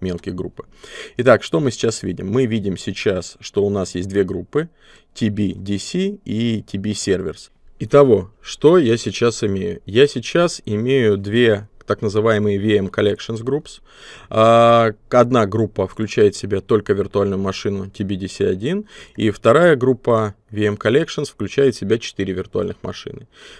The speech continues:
Плюс я создал, а, Management Collection Group, которая включает в себя обе группы. То есть я могу, в принципе, оперировать отдельными маленькими группами и большой менеджмент-группой.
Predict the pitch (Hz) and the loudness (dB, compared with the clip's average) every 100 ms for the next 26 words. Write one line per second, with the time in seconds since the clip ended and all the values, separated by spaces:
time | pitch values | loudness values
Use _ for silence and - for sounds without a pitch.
0 | _ 120 165 208 - 101 120 135 113 - | _ 4 4 4 0 0 6 6 4 0
1 | 101 107 143 151 156 - 101 101 101 95 | -2 4 6 6 4 0 2 4 4 2
2 | 95 107 123 110 92 95 87 101 95 90 | 0 0 0 0 -4 -8 -4 0 0 0
3 | - 95 117 170 - 104 95 107 98 - | -8 -2 0 0 -2 -6 2 2 2 -2
4 | 98 - 131 139 - 98 95 117 123 - | -8 -2 4 4 2 -6 2 4 4 -2
5 | - 101 104 104 104 - 98 110 110 101 | 2 6 6 6 -2 -2 -6 -2 0 -2
6 | - - _ - - - _ 101 - 101 | -8 -10 _ -20 -20 -20 _ -2 -2 2
7 | 120 123 110 107 110 95 - - - 110 | 4 6 4 0 -2 -4 -6 -20 0 2
8 | 110 101 92 98 95 113 107 107 95 85 | 2 -2 -2 0 2 0 0 0 0 -4
9 | - _ - 104 104 104 98 95 95 95 | -10 _ -4 -2 2 2 2 0 0 0
10 | 98 117 120 135 147 135 135 131 - 104 | -2 -4 -4 -4 -2 0 0 -2 -2 -2
11 | 101 98 98 98 - 143 147 - 98 104 | -2 0 0 0 4 6 4 0 -4 0
12 | 104 98 90 87 90 87 - - | 0 -2 -4 -8 -8 -10 -10 -18